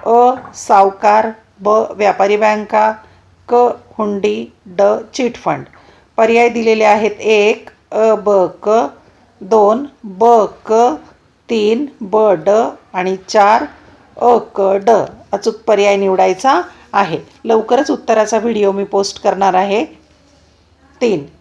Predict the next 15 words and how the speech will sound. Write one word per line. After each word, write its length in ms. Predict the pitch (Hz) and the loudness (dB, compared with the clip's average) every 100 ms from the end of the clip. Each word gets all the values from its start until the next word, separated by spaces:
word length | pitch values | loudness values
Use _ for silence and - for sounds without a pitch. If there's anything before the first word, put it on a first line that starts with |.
| _ | _
सरकारच्या 600 | 226 254 240 285 285 330 | -2 0 2 2 0 2
ऐच्छिक 440 | 285 240 - 285 - | 2 0 -4 -6 2
कार्यामध्ये 480 | 254 240 233 226 240 | 4 4 2 0 -2
पुढीलपैकी 800 | 240 226 226 220 220 220 247 262 | 0 -2 -2 -2 -2 -2 -8 -6
कार्ये 420 | - 202 190 180 | 0 2 2 0
येतात. 380 | 175 165 147 143 - _ _ _ _ | 0 -2 -2 -6 -10 _ _ _ _
अ, 260 | - 220 247 285 - | 0 2 2 -2 -4
परकीय 380 | 220 214 226 226 | -2 -2 -2 0
आक्रमणापासून 840 | 202 - 220 208 208 208 202 202 | 0 -2 -2 0 -2 -2 -4 -4
संरक्षण, 640 | 214 202 208 208 233 226 262 - | -2 0 0 -2 -2 -2 -4 -8
ब, 160 | 196 214 226 - | -2 0 0 -4
शिक्षण 480 | 233 - - 214 | -10 -10 -2 -2
व 80 | 208 | 0
आरोग्य 520 | 202 196 196 180 190 | 0 2 0 -2 -4
सेवा, 440 | 190 226 226 226 | -2 0 0 0